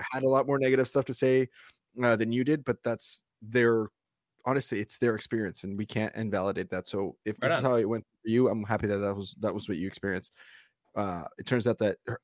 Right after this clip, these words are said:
Speaker 2: it sounds like you had, you had a lot of takeaway from it, but looking back on it, there's things that maybe would have been different if you had known better. So
Speaker 1: Yeah.
Speaker 2: happy, thank you for sharing that, and thank you for being open about that. I really appreciate that.
Speaker 1: Thanks for having me, Andres.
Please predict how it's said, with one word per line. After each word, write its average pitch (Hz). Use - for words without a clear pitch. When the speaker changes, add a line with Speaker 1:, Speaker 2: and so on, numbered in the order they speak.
Speaker 2:
it -
sounds 190
like 127
you 127
had, 123
you 127
had 139
a 131
lot 123
of 117
takeaway 117
from 123
it, 120
but 110
looking 110
back 110
on 101
it, 98
there's 110
things 110
that 104
maybe 104
would 101
have 101
been 95
different 95
if 98
you 95
had 92
known 95
better. 101
So 95
Speaker 1:
Yeah. 277
Speaker 2:
happy, 131
thank 156
you 151
for -
sharing 139
that, 110
and 101
thank 131
you 117
for 120
being 113
open 113
about 90
that. -
I 104
really 104
appreciate 101
that. 80
Speaker 1:
Thanks 143
for 147
having 151
me, 156
Andres. 165